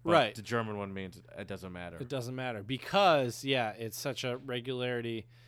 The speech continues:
Speaker 2: Yeah, I mean, the amount of times I, and I love getting, I love getting my Wurst at the good old Wurstelstand right on the side of the street. Usually, back in the day, I was getting, you know, I could get a brat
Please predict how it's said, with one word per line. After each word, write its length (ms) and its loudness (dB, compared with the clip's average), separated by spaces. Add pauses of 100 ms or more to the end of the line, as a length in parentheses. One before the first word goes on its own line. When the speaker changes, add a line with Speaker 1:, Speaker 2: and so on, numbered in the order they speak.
(420)
Speaker 2:
Yeah, 200 8
I 140 6
mean, 180 4
the 120 4
amount 260 4
of 80 0
times 640 0 (440)
I, 100 6
and 280 -2
I 220 4
love 520 0
getting, 680 -2 (580)
I 80 4
love 240 6
getting 260 6
my 160 6
Wurst 600 2 (140)
at 260 -4
the 380 2
good 140 0
old 200 2
Wurstelstand 1080 -4 (600)
right 220 4
on 160 4
the 60 -2
side 280 2
of 60 -2
the 60 -4
street. 440 -2
Usually, 640 0 (420)
back 240 4
in 60 0
the 100 2
day, 220 2
I 100 6
was 220 2
getting, 360 -2
you 120 -6
know, 80 -4
I 100 -4
could 140 -14
get 140 -4
a 40 -2
brat 500 0